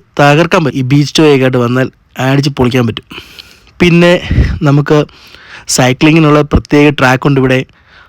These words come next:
അതുപോലെ തന്നെ ജോഗിങ് ഇഷ്ടപ്പെടുന്നവർക്ക് അടിപൊളി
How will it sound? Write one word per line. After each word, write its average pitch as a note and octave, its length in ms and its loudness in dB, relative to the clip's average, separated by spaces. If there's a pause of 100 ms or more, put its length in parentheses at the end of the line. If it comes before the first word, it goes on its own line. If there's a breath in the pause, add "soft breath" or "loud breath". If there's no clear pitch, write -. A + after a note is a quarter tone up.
(180 soft breath)
അതുപോലെ A3 340 2
തന്നെ G#3 260 -2 (240)
ജോഗിങ് D#3 480 2
ഇഷ്ടപ്പെടുന്നവർക്ക് D#3+ 680 -2 (760 soft breath)
അടിപൊളി D#3+ 600 0